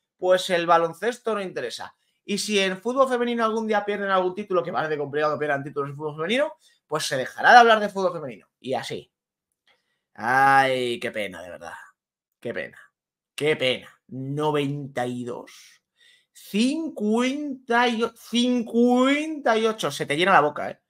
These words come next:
Se te llena la boca. La peor derrota del Barça en el siglo veintiuno. Tela marinera.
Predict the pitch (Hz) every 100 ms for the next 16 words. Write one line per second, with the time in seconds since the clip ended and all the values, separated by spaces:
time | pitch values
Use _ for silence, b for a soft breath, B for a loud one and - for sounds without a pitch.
0 | _ _ _ - - 175 160 175 196 160
1 | 160 - 151 160 156 165 185 247 220 170
2 | 180 214 208 165 147 175 185 - 202 208
3 | _ _ _ _ _ 170 170 165 156 -
4 | 202 208 220 233 240 - _ - 156 165
5 | 165 160 147 143 170 151 101 85 _ _
6 | _ _ _ _ - 180 170 127 104 90
7 | 85 87 -